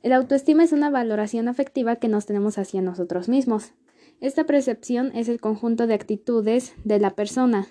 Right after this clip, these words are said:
Es la percepción afectiva y evaluativa que nos tenemos a uno mismo. Cada persona es diferente y única. Si una persona te trata mal, es porque, y tú te lo crees, es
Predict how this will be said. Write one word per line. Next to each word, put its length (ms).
Es 260
la 260
percepción 800
afectiva 760
y 140
evaluativa 640
que 180
nos 260
tenemos 440
a 100
uno 220
mismo. 340
Cada 220
persona 420
es 60
diferente 500
y 220
única. 440
Si 140
una 140
persona 420
te 100
trata 300
mal, 260
es 120
porque, 440
y 260
tú 180
te 140
lo 140
crees, 280
es 60